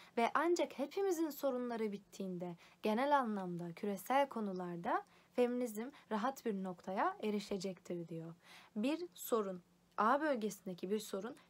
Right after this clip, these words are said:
B bölgesindeki diğer sorundan daha önemli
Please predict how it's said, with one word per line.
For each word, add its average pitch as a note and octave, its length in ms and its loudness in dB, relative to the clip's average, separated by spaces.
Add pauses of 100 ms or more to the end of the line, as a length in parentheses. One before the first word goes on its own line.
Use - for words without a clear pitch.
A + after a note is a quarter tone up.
(140)
B C#4 180 8
bölgesindeki F#3+ 720 0
diğer B3+ 240 6
sorundan G#3 580 -4 (180)
daha A#3 260 4
önemli G3 460 -2